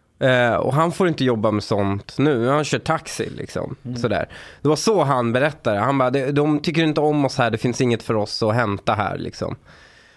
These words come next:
Speaker 1: Eh, vilket såklart är total bullshit, för jag åkte och hälsade på dem några år senare. Och han kom och häm-, eh, och, och, och <laughs> han kom och hämtade mig i en fet jävla Mercedes till ett fet jävla hus. Och han var chef över,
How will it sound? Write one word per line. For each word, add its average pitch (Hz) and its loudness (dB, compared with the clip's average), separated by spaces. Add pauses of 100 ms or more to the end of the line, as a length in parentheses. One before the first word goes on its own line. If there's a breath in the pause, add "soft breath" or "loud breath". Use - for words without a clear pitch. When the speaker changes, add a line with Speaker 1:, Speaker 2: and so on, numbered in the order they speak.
(120)
Speaker 1:
Eh, 127 2 (320 loud breath)
vilket 175 2
såklart 165 0
är 151 -2
total 143 0
bullshit, 151 -2
för - 0
jag 165 4
åkte 170 -2
och 139 2
hälsade 143 -2
på 175 2
dem 113 2
några 113 0
år 110 2
senare. 123 2
Och - -4
han 156 2
kom 170 2
och 135 2
häm-, 151 0
eh, 143 2
och, - 0
och, 170 4 (180)
och 165 2
<laughs> 151 0
han 180 0
kom 185 2
och 151 2
hämtade 160 0
mig 127 2
i - 2
en 120 0
fet 208 -2
jävla 135 2
Mercedes 139 0
till 135 0
ett - -8
fet 190 0
jävla 127 2
hus. 139 2
Och 131 4
han 127 2
var 131 -2
chef 160 0
över, 117 2